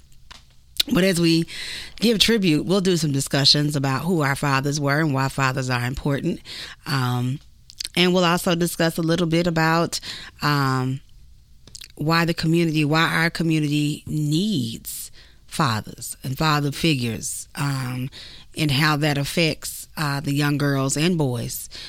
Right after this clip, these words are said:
in our community when you're not there. Um, and so, um, we're just gonna roll a little bit with this one right here today. And so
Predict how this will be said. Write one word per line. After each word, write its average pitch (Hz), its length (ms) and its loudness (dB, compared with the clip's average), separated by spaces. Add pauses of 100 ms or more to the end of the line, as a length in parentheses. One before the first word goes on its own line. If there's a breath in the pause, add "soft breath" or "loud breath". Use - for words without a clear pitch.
(120 loud breath)
in 139 140 0
our 135 100 2
community 139 460 0
when 135 180 0
you're 135 160 0
not 131 240 -2
there. 151 300 -4 (200)
Um, 127 460 0
and 131 140 -4
so, 151 420 2 (460 loud breath)
um, 127 260 -2
we're 160 140 2
just 185 160 2
gonna 151 180 2
roll 151 200 2
a 180 40 2
little 139 220 0
bit 135 180 -2
with 127 140 -4
this 143 240 -2
one 135 100 0
right 131 180 0
here 143 140 0
today. 135 340 0
And 135 140 -2
so 160 340 2